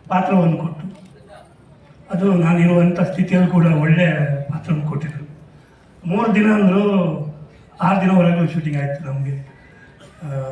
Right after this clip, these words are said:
ಖುಷಿ ಅಂದ್ರೆ ನಿರ್ಮಾಪಕರು, ನಿಜವಾಗ್ಲೂ ನಿರ್ಮಾಪಕರು ನೆನೆಸ್ಕೋಬೇಕು. ಯಾಕಂದ್ರೆ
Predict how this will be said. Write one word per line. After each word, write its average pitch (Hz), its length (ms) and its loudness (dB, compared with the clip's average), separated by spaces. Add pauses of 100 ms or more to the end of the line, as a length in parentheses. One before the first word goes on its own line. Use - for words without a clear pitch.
(440)
ಖುಷಿ 165 220 -6
ಅಂದ್ರೆ 151 180 -2
ನಿರ್ಮಾಪಕರು, 151 760 2 (1040)
ನಿಜವಾಗ್ಲೂ 160 720 0 (1900)
ನಿರ್ಮಾಪಕರು 180 480 0
ನೆನೆಸ್ಕೋಬೇಕು. 175 560 -2
ಯಾಕಂದ್ರೆ 160 680 -4